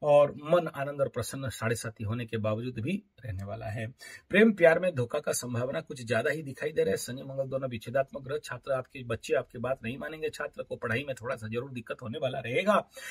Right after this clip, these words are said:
कुछ condition में बेटा बेटी के द्वारा कष्ट, बेटा से की पीड़ा, बेटा को पीड़ा और बेटा का डैश, डैश, डैश, डैश, डैश, डैश, डैश समझ लेना।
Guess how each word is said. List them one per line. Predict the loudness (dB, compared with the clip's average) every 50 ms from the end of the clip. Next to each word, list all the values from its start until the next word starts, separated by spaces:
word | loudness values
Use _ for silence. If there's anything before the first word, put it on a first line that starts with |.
| -12 -8 2 6
कुछ | 6 6 8
condition | 8 8 8 8 8 6 4 4 4
में | 4 4 2 2 4
बेटा | 4 4 6 8 6 6
बेटी | 6 2 -2 -2 -6
के | -4 -2 -2
द्वारा | 4 10 12 12 12 12
कष्ट, | 10 4 2 2 2 0
बेटा | -2 0 4 6 6
से | 6 6 4 2 2
की | 0 0 -4
पीड़ा, | -4 -4 -2 2 4 6 6
बेटा | 6 4 4 4 4 4
को | 4 2 0 0
पीड़ा | 0 0 0 0 4 6
और | 6 6 6 6
बेटा | 4 2 2 2 2 2 2
का | 0 0 2 4 6 6 6
डैश, | 8 10 10 10 10 8
डैश, | 2 2 2 2 4
डैश, | 4 2 4 4
डैश, | 2 2 2 2 4
डैश, | 4 4 4 4 2
डैश, | 0 -2 0 0 2
डैश | 2 2 2 0 -2
समझ | -4 -4 -4 -4 -4
लेना। | -4 -6 -6 -8 -10